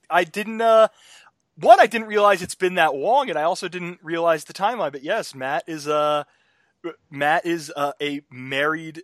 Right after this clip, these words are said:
man. Uh, if you have met Matt at any sort of football event, it stands to reason that people have probably met, uh, met your wife. She has joined you at, uh, plenty of football games over the years.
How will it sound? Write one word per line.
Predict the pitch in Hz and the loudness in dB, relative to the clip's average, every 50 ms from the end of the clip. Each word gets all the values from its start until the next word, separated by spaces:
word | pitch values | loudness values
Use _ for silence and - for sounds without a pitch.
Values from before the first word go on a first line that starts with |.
| _ _ | _ _
man. | 143 135 139 139 139 147 151 185 233 311 311 | -14 -8 -6 -2 -2 0 0 -2 -4 -6 -8
Uh, | 170 147 143 135 131 131 131 | -10 -8 -6 -6 -6 -6 -6
if | 139 131 - | -8 -12 -12
you | 156 160 170 | -10 -8 -6
have | 165 151 151 | -6 -8 -6
met | 156 156 160 170 175 _ _ _ | -2 -2 0 0 -2 _ _ _
Matt | 156 143 151 151 151 156 - - | -10 -6 -2 0 0 0 0 -2
at | 143 139 135 131 | -4 -4 -4 -4
any | 139 147 151 147 | -6 -10 -8 -10
sort | - - 147 143 143 | -8 -6 -6 -6 -6
of | 127 - | -8 -10
football | - 143 - 151 143 143 147 | -12 -12 -10 -8 -8 -8 -8
event, | 135 143 147 160 170 | -8 -8 -8 -8 -8
it | 151 139 _ _ | -10 -14 _ _
stands | - - - - 254 294 311 302 - | -16 -16 -8 -4 -4 -4 -4 -4 -6
to | - 220 | -12 -12
reason | 175 156 143 139 147 | -10 -10 -12 -10 -10
that | 139 131 | -12 -12
people | - 139 123 - 127 | -14 -16 -16 -16 -16
have | 120 - | -14 -8
probably | 131 123 117 113 117 | -6 -6 -6 -6 -8
met, | 117 117 110 - _ _ _ _ - | -12 -14 -18 -18 _ _ _ _ -16
uh, | 127 117 113 113 110 110 _ _ _ _ | -14 -12 -12 -10 -12 -12 _ _ _ _
met | 135 131 117 | -16 -14 -14
your | 117 113 | -14 -12
wife. | 110 107 123 - - | -12 -12 -12 -12 -14
She | - 113 | -16 -18
has | 110 117 | -18 -18
joined | - - 117 110 110 110 104 | -18 -18 -16 -16 -16 -18 -18
you | 107 107 107 104 104 | -18 -20 -18 -18 -18
at, | 95 98 98 98 - _ _ - | -18 -16 -16 -18 -20 _ _ -16
uh, | 113 101 98 95 95 95 _ _ | -16 -16 -16 -16 -18 -20 _ _
plenty | - - 113 107 101 | -16 -16 -16 -14 -16
of | 95 | -20
football | _ _ 101 _ 101 95 | _ _ -20 _ -20 -20
games | 95 95 95 95 - 104 | -20 _ -20 -20 -20 -20
over | 95 95 95 | -20 _ _
the | 95 | _
years. | 95 104 156 - - - | _ -20 -20 -20 -20 -20